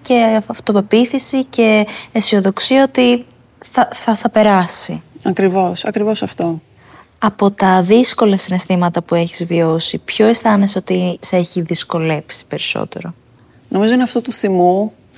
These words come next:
Speaker 2: γιατί νιώθω ότι αυτά τα πρώτα λεπτά που ξεκινάω να θυμώνω, ότι πιέζομαι, ότι θέλω να συγκρατήσω τον εαυτό μου, να μην με παρασύρει κάτι που έχει συμβεί και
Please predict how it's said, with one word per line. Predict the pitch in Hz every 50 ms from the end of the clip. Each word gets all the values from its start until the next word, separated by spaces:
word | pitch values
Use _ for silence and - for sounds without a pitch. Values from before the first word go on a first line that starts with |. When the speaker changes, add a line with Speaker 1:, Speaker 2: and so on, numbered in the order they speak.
| - - - - - - _
Speaker 2:
γιατί | - 180 190 190 185 - - 220 233 233 226 233
νιώθω | 226 220 220 226 240 254 262 247 - 240
ότι | 220 - 202
αυτά | 190 - - 233
τα | - 233
πρώτα | 214 - 220 226 240 240 240 220
λεπτά | 208 196 - - 196 202 202
που | - - 208 202 190
ξεκινάω | - - 208 196 - 196 196 196 196 208
να | 214 208
θυμώνω, | 185 - - 185 185 180 180 180 180 180 180 185 190 208 220 220 -
ότι | - 214 202 196 - - 202 202 202
πιέζομαι, | 202 208 220 220 226 226 196 196 180 175 170
ότι | 170 175 170 -
θέλω | 170 - 208
να | 220 226
συγκρατήσω | 208 214 202 190 185 - 208 - -
τον | 220 214
εαυτό | 196 185 180 - - 180 175
μου, | 175 175 180 180 190 202 214 214 - -
να | - 185 185
μην | 190 208 226
με | 233
παρασύρει | 226 226 220 208 202 190 - - 208 196 180 185 170
κάτι | - 190 196 -
που | 196 -
έχει | 202 196
συμβεί | - - 196 185 175 175 196 190
και | 185 - 196